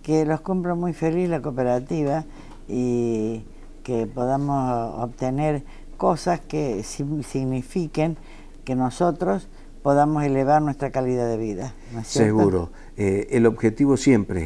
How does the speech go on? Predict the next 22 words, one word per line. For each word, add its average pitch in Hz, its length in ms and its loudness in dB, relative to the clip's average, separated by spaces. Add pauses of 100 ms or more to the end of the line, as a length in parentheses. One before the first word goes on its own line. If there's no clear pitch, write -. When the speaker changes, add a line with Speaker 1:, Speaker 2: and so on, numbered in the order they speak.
Speaker 2:
es 85 100 -4
ese. 87 240 -4 (280)
No 120 220 6
es 147 80 4
el 131 100 4
servicio, 120 760 2
sino 110 320 -2
es 107 60 2
el 104 80 2
mejoramiento 98 680 2
de 90 60 0
calidad 92 420 0
de 92 100 0
vida, 117 380 4 (400)
porque 98 360 -2
atrás 117 420 2
de 113 120 4
todos 165 320 4
los 117 160 2
servicios 107 500 0
que 98 160 -2
damos, 127 380 0